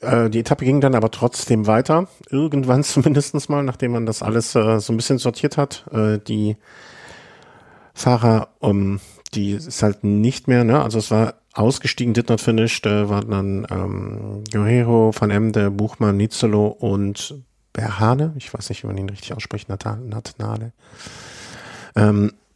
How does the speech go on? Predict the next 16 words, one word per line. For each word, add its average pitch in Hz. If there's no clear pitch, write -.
<clears throat> -
und, 104
ähm, 95
ja, 98
dann 82
ging's 90
einfach 95
weiter. 117
Ähm, 95
viel -
zu 110
sagen 98
ist -
da -
auch 90
nicht. 101